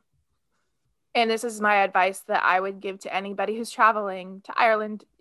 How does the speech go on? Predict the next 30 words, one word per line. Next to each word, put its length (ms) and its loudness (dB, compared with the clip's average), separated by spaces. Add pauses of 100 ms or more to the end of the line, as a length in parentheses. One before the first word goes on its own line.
(300)
pop 220 0
into 160 -6
a 60 2
pub, 340 4 (720)
make 240 2
friends 360 2
with 120 -6
the 80 2
locals. 500 6
They'll 140 4
talk 320 0
to 80 -12
you. 340 -4
They'll 80 6
ask 300 2
you 80 -8
where 180 0 (320)
you're, 100 -8
where 140 0
you're 100 0
from 320 2
or 100 -2
whatever. 460 0
They'll 140 -4
talk, 400 0
and 180 -2
then 160 -4
you 280 -4
ask 400 0
them, 540 -2